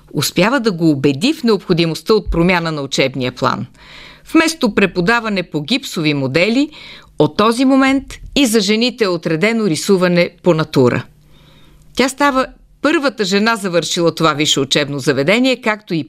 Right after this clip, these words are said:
първата, на която е позволено да рисува голо тяло. По-късно добавя и факта, че е първата художничка с самостоятелна изложба. Елисавета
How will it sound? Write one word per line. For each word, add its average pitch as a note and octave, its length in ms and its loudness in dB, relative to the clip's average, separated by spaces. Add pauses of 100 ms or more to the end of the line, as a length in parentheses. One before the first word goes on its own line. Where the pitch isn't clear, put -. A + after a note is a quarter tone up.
първата, G#3 560 0 (440)
на F#3 120 2
която A3+ 360 0
е G3+ 120 -2
позволено F3 580 0
да E3 160 0
рисува D3 360 0
голо C3+ 300 2
тяло. A#2 380 -2 (720)
По-късно D4+ 640 -2 (360)
добавя A#3+ 400 2
и G#3 100 2
факта, B3+ 460 -2
че F3 260 4
е D3 100 0 (120)
първата C#4 440 2
художничка B3+ 760 -2
с B3+ 220 0
самостоятелна E3 920 -2
изложба. - 560 -4 (1040)
Елисавета G#3 760 2